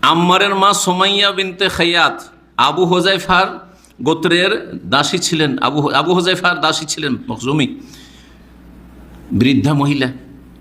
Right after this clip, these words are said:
যখন ইসলাম কবুল করলেন, আবু জাহাল শুনতে পেল, তখন আবু জাহাল বর্ষা নিয়ে আসলো। বর্ষা বুঝেন তো না? জি,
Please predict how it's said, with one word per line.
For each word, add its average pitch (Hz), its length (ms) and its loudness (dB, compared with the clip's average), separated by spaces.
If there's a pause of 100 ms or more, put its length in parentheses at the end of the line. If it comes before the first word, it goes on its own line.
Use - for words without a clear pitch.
যখন 139 260 0
ইসলাম 143 400 2
কবুল 147 280 2
করলেন, 131 440 2 (120)
আবু 135 220 0
জাহাল 135 240 0
শুনতে 139 380 -2
পেল, 117 260 0
তখন 123 160 -2
আবু 123 260 0
জাহাল 113 300 -4
বর্ষা 110 440 -2
নিয়ে 95 140 -6
আসলো। - 260 -8 (160)
বর্ষা 104 220 -2
বুঝেন 104 280 0
তো 101 80 -4
না? 117 80 -2 (600)
জি, 87 160 -6